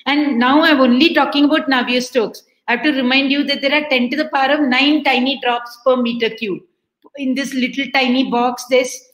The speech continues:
one billion drops whose Maxi-Reilly I should do. So this is messy at any Reynolds, even if those droplets are very, very tiny.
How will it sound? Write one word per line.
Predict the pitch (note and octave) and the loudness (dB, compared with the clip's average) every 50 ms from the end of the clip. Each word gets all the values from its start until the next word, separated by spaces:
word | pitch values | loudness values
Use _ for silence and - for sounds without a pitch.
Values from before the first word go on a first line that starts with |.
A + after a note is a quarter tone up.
| _ _ - | _ _ 0
one | B3 B3+ B3+ C4 F#3 | 2 2 2 2 0
billion | A#3 A#3+ B3 B3 C4+ C4+ D4 D4 A3 F#3 | 0 0 0 2 2 2 2 0 -2 -4
drops | - G3+ A3+ A3+ A#3 B3+ - - - - - - _ _ - | -4 -2 0 2 0 0 -2 -6 -12 -14 -18 -20 _ _ -2
whose | D4+ D4+ D#4 D4+ D4 | 0 0 0 0 0
Maxi-Reilly | C#4 B3+ B3 C4 C4 - - B3+ B3 A#3+ A#3 A#3 A#3 A#3 A#3+ A#3+ A3+ | -2 -2 -2 -2 -4 -4 -2 0 2 2 2 2 2 2 2 2 2
I | A3 | 0
should | G3+ - - - B3 G3+ F3+ D#3+ | -2 -4 -6 -8 -8 -8 -8 -6
do. | F#3+ F#3 D#3+ D3+ - _ _ _ _ _ _ _ _ _ _ _ _ _ _ _ _ | -6 -6 -6 -6 -10 _ _ _ _ _ _ _ _ _ _ _ _ _ _ _ _
So | - - D4 | -8 -6 -6
this | C4 G3 C4 B3+ C#4+ | -4 -4 -6 -4 -4
is | D4+ D4 - - | -4 -4 -4 -2
messy | A#3 A#3 A3+ A#3 A#3 C#4+ D4 D#4+ | -2 -2 -4 -4 -2 0 2 2
at | D#4 D#4 | 2 2
any | C#4+ A3 G#3 A#3 D#4 E4+ | 0 -2 0 2 2 2
Reynolds, | D#4 C#4+ B3+ A#3+ A#3 A3+ G#3+ F3+ | 2 2 2 0 0 0 -2 -2
even | A#3 B3 B3 D4 D#4 | -2 -2 0 0 0
if | D#4 D4+ - | -2 -2 -2
those | C#4+ D4 C4 G3 | -4 -4 -4 -4
droplets | G3 A3+ A3 A3+ A#3 A3+ A3 - | -4 -6 -6 -4 -4 -6 -6 -4
are | - B3+ A3+ | -4 -2 -2
very, | A3 G#3 G#3 | -2 -2 -2
very | G#3+ G#3 - G#3+ A3+ G#3 | -2 -2 -2 -2 -4 -6
tiny. | - G#3 F3+ E3+ E3+ E3 | -6 -8 -8 -8 -12 -18